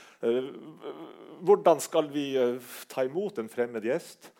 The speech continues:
Det er veldig mye som handler om det. Og hva skjer når vi bryter, eh, regler for hvordan vi skal behandle våre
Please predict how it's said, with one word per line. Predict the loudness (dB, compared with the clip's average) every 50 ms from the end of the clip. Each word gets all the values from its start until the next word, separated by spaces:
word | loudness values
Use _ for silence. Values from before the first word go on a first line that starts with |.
| -20 -20 _ _
Det | _ -18
er | -2 -2 -2 -2
veldig | 0 -6 -8 -6
mye | -6 -6 -6
som | -8 -10 -8
handler | -8 -8 -6 -6 -6
om | -6 -6
det. | -6 -8 -8 -8 -12 _ _ _ -20 -20 -20 _ _
Og | 0 4
hva | 4 4 4
skjer | 2 2 4 8 8 8 8 8 4 -2
når | 0 -2 -2 0
vi | -2 -4 -6
bryter, | -6 -6 -8 -6 -6 -6 -8 -8 -10 -12 _ _ -20 -18 -18 -18 -20 -20 _ -10 -6
eh, | -4 -2 -2 0 0 0 0 0 0 0 2
regler | 4 4 4 4 4 2 0 -2 -2 -2
for | -4 -8 -10 -10 -10 -10 -14 _ _ _ _ _ _ _ _ _ _ _ _ _ -14
hvordan | -6 -4 -4 -2 -2 -2 -4 -4 -4
vi | -6 -8
skal | -6 -2 -2 -2 -2 -4
behandle | 0 0 0 2 2 -2 -2 -6 -10 -8 -6 -6 -6 -8 -14 -20 -20 -20 -20 _ _
våre | -2 0 0 0 0 -4